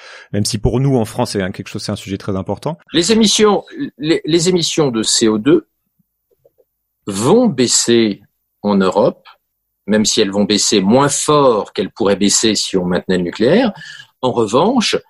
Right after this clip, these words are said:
Speaker 2: dans le sous-continent indien et puis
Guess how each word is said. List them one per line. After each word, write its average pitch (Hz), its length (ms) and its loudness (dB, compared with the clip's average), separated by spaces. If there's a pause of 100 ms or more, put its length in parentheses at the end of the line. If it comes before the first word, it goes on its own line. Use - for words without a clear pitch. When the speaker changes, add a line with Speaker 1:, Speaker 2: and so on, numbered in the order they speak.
Speaker 2:
dans 151 260 -2
le 180 120 2
sous-continent 117 640 0
indien 104 480 0 (360)
et 151 160 0
puis 135 480 0